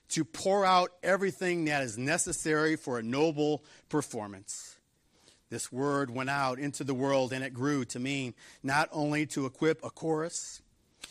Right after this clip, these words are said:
but it could be used as anyone who took responsibility for any kind of equipment.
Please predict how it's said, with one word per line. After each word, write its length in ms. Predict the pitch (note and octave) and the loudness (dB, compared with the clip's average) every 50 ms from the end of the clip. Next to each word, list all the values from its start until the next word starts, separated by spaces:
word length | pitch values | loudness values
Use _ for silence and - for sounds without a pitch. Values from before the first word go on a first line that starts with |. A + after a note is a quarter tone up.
| - - - _ _ _ - | -20 -20 -20 _ _ _ -8
but 120 | A#2+ B2+ | -4 -4
it 60 | C#3+ | -4
could 160 | - - C#3+ | -2 -2 -4
be 80 | B2+ C#3+ | -2 -2
used 580 | C#3 C3 C#3+ E3 E3+ D#3 C#3 B2+ A2 - - C3+ | -4 0 0 0 2 2 0 0 -2 -4 -4 -4
as 160 | B2 A#2 B2+ | -4 -2 0
anyone 360 | C#3 C#3+ D3+ D3 C#3 C#3+ C3+ | 0 0 0 0 0 -2 -2
who 140 | B2 D3 C#3 | -2 -2 -4
took 260 | - - D#3+ - - | -2 -2 -4 -2 -2
responsibility 880 | D3 C3+ - - D3+ C#3+ C#3+ C#3+ - - C3+ A2+ C#3 C#3+ D3 C#3 C3 | -4 -2 -2 -2 -4 -4 -4 -4 -4 -6 -4 -2 -2 -2 0 -2 -2
for 140 | - - C#3 | -4 -4 -4
any 180 | D3 E3+ G3 E3 | -2 -2 -4 -4
kind 300 | - C#3+ C3+ B2+ B2 A2 | -4 -6 -4 -4 -4 -6
of 80 | A2 | -8
equipment. 680 | A2+ - - B2+ A2 - G#2+ G2+ _ - - - - | -10 -8 -8 -10 -10 -10 -14 -18 _ -12 -12 -12 -12